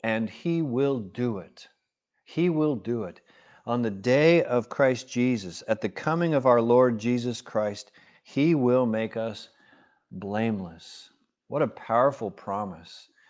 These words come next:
that in the shaping and the molding and in the perfecting, God will bring us to completion. I look forward to that day.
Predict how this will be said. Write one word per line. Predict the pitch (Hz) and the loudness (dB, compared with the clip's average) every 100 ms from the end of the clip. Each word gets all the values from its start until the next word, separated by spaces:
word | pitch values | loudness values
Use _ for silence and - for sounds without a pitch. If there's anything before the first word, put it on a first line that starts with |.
| - | -6
that | 113 | -4
in | 131 143 | -2 0
the | 123 | -2
shaping | - 135 147 156 147 120 | 0 -2 -2 -4 -6 -6
and | 127 | -4
the | 120 | -2
molding | 110 104 104 98 98 95 _ _ _ | -2 -2 -2 -6 -10 -12 _ _ _
and | 92 95 | -10 -6
in | 107 120 | -2 -2
the | |
perfecting, | 113 - 104 - 87 - 90 95 _ _ _ _ - | -4 -6 -10 -8 -12 -12 -20 -20 _ _ _ _ -16
God | 92 107 113 117 110 _ - | -6 -4 -2 -4 -6 _ -8
will | 104 | -6
bring | 95 98 98 104 | -6 -6 -8 -8
us | 92 - _ - | -12 -18 _ -12
to | 110 | -10
completion. | 98 95 87 - 110 95 - 90 _ - | -10 -12 -16 -12 -12 -12 -16 -20 _ -12
I | 147 | -8
look | 139 | -8
forward | - 120 117 | -4 -2 -2
to | |
that | 87 80 80 | -6 -10 -14
day. | 82 92 | -18 -20